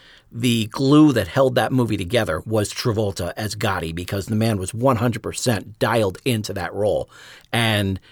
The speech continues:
you can call it over the top, whatever. I thought he nailed it. I thought he, you can see that he just worked his <laughs> ass off on it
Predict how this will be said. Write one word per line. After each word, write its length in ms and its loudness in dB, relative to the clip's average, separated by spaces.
you 140 4
can 160 4
call 260 6
it 80 4
over 200 4
the 80 2
top, 360 -2
whatever. 520 4
I 120 -2
thought 280 -2
he 140 -8
nailed 400 2
it. 220 2
I 100 -2
thought 280 -4
he, 380 -2
you 180 2
can 180 2
see 280 2
that 160 0
he 300 0
just 240 -4
worked 500 0
his 160 0
<laughs> 40 -6
ass 340 0
off 260 -2
on 180 -4
it 160 -10